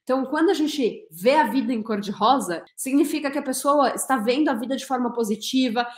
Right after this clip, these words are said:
está vendo o lado bom das coisas. Então, voir la vie en rose é isso, e esse é o título da nossa música de hoje, Voir la vie en rose.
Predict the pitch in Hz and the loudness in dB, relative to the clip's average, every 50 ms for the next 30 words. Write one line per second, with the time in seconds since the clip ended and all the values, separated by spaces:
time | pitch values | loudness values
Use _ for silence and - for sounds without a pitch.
0 | - _ _ - 208 - 254 208 214 247 254 240 254 208 202 - - - 220 214 | -20 _ _ -10 -2 0 0 2 2 2 0 0 -2 -4 -4 -6 -8 -6 -4 -2
1 | 208 220 220 233 220 233 - 240 202 180 202 254 269 277 269 262 220 202 - - | 0 2 6 6 6 6 6 2 0 2 4 4 4 4 4 4 2 0 -2 -2
2 | - 226 233 247 247 233 233 220 208 226 220 214 - - - _ _ _ _ _ | 2 4 6 6 6 6 4 2 0 -2 -4 -4 -6 -10 -14 _ _ _ _ _
3 | 233 254 247 254 294 285 302 320 - - - _ _ - 196 269 311 339 320 320 | -2 -2 -2 0 0 0 0 -2 -6 -8 -14 _ _ -6 0 0 0 2 2 -2
4 | 294 240 285 285 269 233 226 233 233 240 226 226 - - - 240 240 220 175 226 | -2 0 -2 -2 -2 0 2 2 2 2 0 -4 -8 -4 -2 -2 -2 -2 -4 -6
5 | 214 - - 277 277 _ _ _ _ 208 214 226 240 269 - - - 208 233 277 | -8 -8 -10 -12 -14 _ _ _ _ -2 4 4 4 4 4 0 -6 -6 -6 -6
6 | 277 - - - 311 320 311 349 320 302 320 - - - 196 233 233 220 214 214 | -8 -8 -8 -6 -6 -4 -4 -4 -4 -4 -6 -10 -12 -4 -2 -2 0 0 -2 -2
7 | 214 226 214 202 196 208 - 226 214 202 269 262 220 202 202 202 214 - _ _ | -2 -2 -2 -2 -2 -4 -4 -6 -4 0 0 2 2 2 0 -2 -6 -10 _ _
8 | _ _ _ - 190 214 214 220 214 - - - - 208 220 220 190 202 202 196 | _ _ _ -6 0 0 2 2 0 -4 -10 -8 -4 -2 -2 -2 -2 -2 -4 -6
9 | 190 - _ _ _ - 226 233 226 208 202 226 254 269 254 196 180 | -6 -10 _ _ _ 0 2 2 2 0 0 2 2 2 2 0 -4